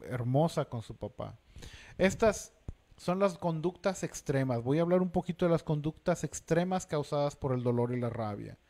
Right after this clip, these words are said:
Producen adicciones. Se vuelven personas que hacen sufrir a otros, a los que les rodean, con tal de ganar la atención de ellos.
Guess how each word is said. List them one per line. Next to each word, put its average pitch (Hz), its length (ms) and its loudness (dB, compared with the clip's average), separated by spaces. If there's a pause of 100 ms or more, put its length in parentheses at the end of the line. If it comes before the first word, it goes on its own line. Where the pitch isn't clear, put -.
(360)
Producen 175 500 6
adicciones. 147 960 -2 (920)
Se 156 120 -4
vuelven 165 320 0
personas 170 500 -4
que 170 120 -4
hacen 170 200 -6
sufrir 160 440 -4
a 156 100 4
otros, 160 480 -2
a 127 60 -4
los 123 180 -8
que - 80 -8
les 139 160 -6
rodean, 139 560 -4 (380)
con 139 180 -8
tal 151 220 -2
de 156 80 -2
ganar 139 300 -2
la 143 100 -2
atención 131 400 -2
de 123 200 -2
ellos. 120 440 -8